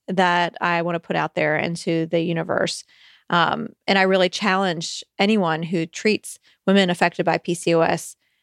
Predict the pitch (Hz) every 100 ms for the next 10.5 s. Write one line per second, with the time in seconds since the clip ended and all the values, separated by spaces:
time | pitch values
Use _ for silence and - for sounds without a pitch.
0 | _ 185 180 - - - _ - 185 185
1 | 180 196 190 190 165 - 180 175 170 156
2 | 175 175 170 165 160 160 160 - 175 170
3 | 180 175 175 165 160 160 - 190 170 170
4 | - 165 - _ - 180 170 - 175 175
5 | 170 - - 196 190 196 - 165 - -
6 | - - 180 180 180 - - - - -
7 | - _ _ - - 214 226 262 285 480
8 | - 202 180 151 165 - 202 185 - -
9 | 453 - 196 175 - 180 160 156 175 165
10 | 151 160 170 160